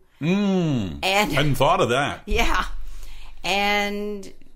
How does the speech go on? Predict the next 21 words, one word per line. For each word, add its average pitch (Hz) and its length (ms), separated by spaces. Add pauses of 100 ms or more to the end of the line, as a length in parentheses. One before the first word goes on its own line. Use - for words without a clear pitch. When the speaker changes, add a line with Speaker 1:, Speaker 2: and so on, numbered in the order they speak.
(240)
Speaker 2:
you 160 260
don't 285 160
know 277 80
what 269 160
to 262 80
do 262 260
about 349 340
it. - 260 (1700)
And, 180 800 (480)
you 175 120
know, 180 360 (640)
a 165 460
lot 165 320
of - 80
times 247 840 (840)
the 170 200
only 214 280
thing 190 280
you 175 120
can 220 460
do 131 460